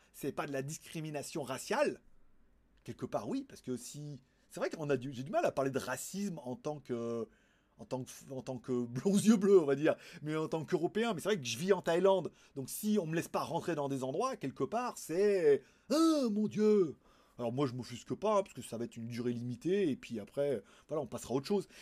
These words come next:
Mais certains parcs et certains temples sont interdits aux Europe-, aux, aux étrangers, pas aux Européens, parce que ce soit Indiens, Chinois, ou, ou ce que tu veux, <laughs> aux Japonais, euh, je vais pas vous faire toutes les, c'est, on n'est pas dans le placement de marque, je suis pas obligé de faire trois marques pour placer.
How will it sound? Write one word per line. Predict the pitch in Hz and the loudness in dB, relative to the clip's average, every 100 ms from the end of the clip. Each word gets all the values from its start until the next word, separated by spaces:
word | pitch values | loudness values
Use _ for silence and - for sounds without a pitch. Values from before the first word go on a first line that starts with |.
| - | -2
Mais | 185 311 | 0 2
certains | - 302 - 254 214 | 0 -4 -4 -6 -2
parcs | 208 233 - - | 0 0 -2 -6
et | 233 | -6
certains | 226 - 190 160 | -6 -8 -8 -6
temples | 247 370 | -6 -6
sont | - 262 | -6 -8
interdits | 233 165 131 285 | -6 -6 -6 -6
aux | 262 | -4
Europe-, | 214 190 - | -2 -4 -4
aux, | 151 147 143 131 - - - | -2 0 2 0 -4 -12 -6
aux | 147 | 0
étrangers, | 220 - 202 135 107 - | 0 0 -4 -2 -4 -6
pas | 110 | -6
aux | 113 | -2
Européens, | 120 127 180 180 | -2 0 0 -2
parce | - | -6
que | 113 - | -16 -16
ce | - | -14
soit | 113 | -6
Indiens, | 139 123 131 135 131 - - | -4 -4 -4 -2 -4 -8 -16
Chinois, | - - 139 135 143 147 147 139 123 | -8 -6 -4 0 2 4 2 2 0
ou, | 123 123 123 120 120 117 113 107 - - - _ - | -2 -4 -6 -8 -8 -6 -8 -10 -14 -20 -20 _ -14
ou | 127 | -14
ce | - | -12
que | 139 | -12
tu | - 127 | -8 8
veux, | 151 202 - - - | 10 10 6 -20 -10
<laughs> | - - - | -8 -6 -8
aux | 139 | -8
Japonais, | 139 - - 117 175 220 214 190 | -10 -14 -12 -4 0 2 4 2
euh, | 156 139 - - | 0 -4 -12 -8
je | |
vais | - | -2
pas | 147 | -2
vous | |
faire | 156 | -2
toutes | - 135 | -8 -8
les, | 143 131 127 113 - - | -2 2 2 0 -8 -6
c'est, | 143 180 | -2 -2
on | |
n'est | 151 | 0
pas | 165 | 0
dans | 151 | 0
le | 135 | 0
placement | 143 - 131 | -2 -4 -6
de | 147 | -6
marque, | 185 | -8
je | - | -8
suis | |
pas | 147 | -6
obligé | 131 | -6
de | 127 | -6
faire | 147 | -8
trois | - 139 | -6 -4
marques | 135 151 - | -2 -4 -6
pour | 123 | -8
placer. | 131 156 208 | -6 -4 -4